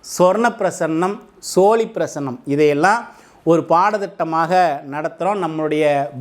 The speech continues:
போதி மையத்தில் நேரடி வகுப்பாகவும் ஆன்லைன் வகுப்பாகவும் பாடத்திட்டங்கள் இருக்கு. விருப்பம் இருக்கக்கூடிய மாணவர்கள் எங்களுடைய டிஸ்கிரிப்ஷனில், கீழே டிஸ்கிரிப்ஷனில் போதி மையத்தினுடைய வெப்சைட்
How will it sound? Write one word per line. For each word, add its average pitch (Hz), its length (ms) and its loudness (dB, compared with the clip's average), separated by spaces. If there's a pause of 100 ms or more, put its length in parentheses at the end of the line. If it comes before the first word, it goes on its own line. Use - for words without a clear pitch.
போதி 180 340 4
மையத்தில் 156 540 0 (480)
நேரடி 185 520 2 (260)
வகுப்பாகவும் 156 800 0 (380)
ஆன்லைன் 202 440 0 (260)
வகுப்பாகவும் 160 720 0 (240)
பாடத்திட்டங்கள் 160 760 0 (100)
இருக்கு. 165 400 2 (760)
விருப்பம் 208 440 2
இருக்கக்கூடிய 160 520 0 (160)
மாணவர்கள் 160 580 2 (340)
எங்களுடைய 151 480 2 (760)
டிஸ்கிரிப்ஷனில், 180 800 0 (180)
கீழே 165 320 4
டிஸ்கிரிப்ஷனில் 156 680 0 (400)
போதி 226 460 4
மையத்தினுடைய 170 680 -2 (360)
வெப்சைட் 214 500 2